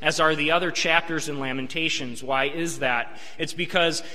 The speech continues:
the structure of Lamentations is designed to present this chapter as its centerpiece.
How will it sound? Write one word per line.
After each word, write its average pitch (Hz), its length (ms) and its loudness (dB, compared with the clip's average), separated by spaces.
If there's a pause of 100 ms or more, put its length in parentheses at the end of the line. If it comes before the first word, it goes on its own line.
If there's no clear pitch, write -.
(120)
the 175 120 4
structure 202 560 6
of 180 80 0
Lamentations 175 800 2
is 156 180 -2
designed 160 720 4
to 170 100 -2
present 165 520 0
this 185 300 2
chapter 190 540 2
as 151 240 2
its 170 180 -4
centerpiece. - 1120 -2